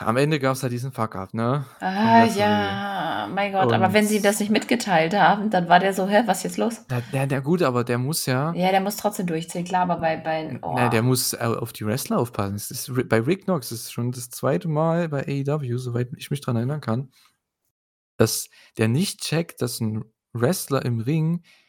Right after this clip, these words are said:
Speaker 1: nicht beisammen ist und wahrscheinlich eventuell sogar gar nicht weitermachen kann.
Speaker 2: Ja,
Speaker 1: Und
Speaker 2: aber
Speaker 1: der
Speaker 2: war
Speaker 1: halt
Speaker 2: das
Speaker 1: nur
Speaker 2: so,
Speaker 1: noch
Speaker 2: dass,
Speaker 1: auf
Speaker 2: dass Mox gar nicht mehr hochkam oder haben die das einfach beschlossen, dass das jetzt so ist?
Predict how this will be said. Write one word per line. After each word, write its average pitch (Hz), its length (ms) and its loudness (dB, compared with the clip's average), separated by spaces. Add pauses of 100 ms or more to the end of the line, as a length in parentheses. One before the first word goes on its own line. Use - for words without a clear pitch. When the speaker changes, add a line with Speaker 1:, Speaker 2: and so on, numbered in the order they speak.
(220)
Speaker 1:
nicht 131 300 -2
beisammen 127 840 0
ist 139 280 -6
und 120 340 -4 (320)
wahrscheinlich 131 480 -2
eventuell 147 320 0
sogar 139 260 0
gar 127 200 0
nicht 151 340 -6 (480)
weitermachen 127 580 0
kann. 117 380 -6 (920)
Speaker 2:
Ja, - 100 4
Speaker 1:
Und 175 40 6
Speaker 2:
aber 190 120 10
Speaker 1:
der - 60 10
Speaker 2:
war 202 60 12
Speaker 1:
halt 277 80 10
Speaker 2:
das 302 120 8
Speaker 1:
nur 277 100 4
Speaker 2:
so, - 20 6
Speaker 1:
noch 240 40 4
Speaker 2:
dass, 226 140 8
Speaker 1:
auf - 100 -2
Speaker 2:
dass 214 220 8
Mox 196 320 8
gar 202 140 6
nicht 220 180 -2
mehr 190 200 -4
hochkam 160 680 4
oder 254 220 6
haben 226 140 2
die 214 80 0
das 208 160 -4
einfach 196 260 -4
beschlossen, 170 640 0
dass 147 180 -4
das 143 140 -10
jetzt 147 200 -6
so 143 180 -8
ist? 135 340 -10